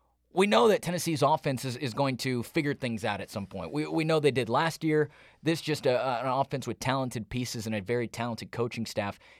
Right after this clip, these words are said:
getting them to where they need to go. We know that Tennessee's going to have a couple of beatdown victories, a la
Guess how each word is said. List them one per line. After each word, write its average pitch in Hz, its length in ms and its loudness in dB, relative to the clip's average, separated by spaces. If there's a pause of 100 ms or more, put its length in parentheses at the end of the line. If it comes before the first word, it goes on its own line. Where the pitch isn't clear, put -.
(160)
getting 139 240 0
them 131 160 -4
to - 120 -8
where 117 140 0
they 113 120 -2
need 110 200 -4
to - 80 -10
go. 208 180 2
We 143 120 0
know 226 160 4
that 208 160 0
Tennessee's 175 340 -4
going 156 140 0
to 147 60 2
have 131 80 -2
a - 40 -6
couple 139 240 0
of 101 60 -2
beatdown 131 500 0
victories, 107 440 -4 (340)
a 160 200 6
la 143 280 6